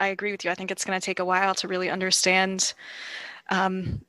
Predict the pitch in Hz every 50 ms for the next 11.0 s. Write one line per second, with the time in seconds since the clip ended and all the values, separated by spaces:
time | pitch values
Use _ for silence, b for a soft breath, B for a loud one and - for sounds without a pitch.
0 | - - 226 - - 240 262 247 233 196 202 - - 196 196 196 196 196 180 -
1 | 196 202 - - 196 - 190 175 - - 180 190 190 180 185 - 170 - 185 185
2 | 190 180 185 185 180 - - 208 202 202 196 190 196 B B B B B B B
3 | - - 214 208 196 190 190 196 196 196 185 - - - 277 - 339 - - -
4 | 277 359 392 392 381 392 392 381 311 254 - - 220 220 - 214 208 202 196 202
5 | 208 220 247 285 302 311 302 - - 220 214 202 202 - - 208 - 208 208 208
6 | - - - - - - - - 214 220 - 220 - - 175 175 - 180 180 214
7 | 302 339 339 B B B B B B B - 214 220 208 202 202 202 202 202 208
8 | - 269 277 302 - 262 285 - - - - 392 330 220 - - 151 - - -
9 | - - - - - - - - - - - 220 226 220 214 208 202 - - -
10 | - - - - - - - - - - - 220 208 202 202 202 196 196 196 104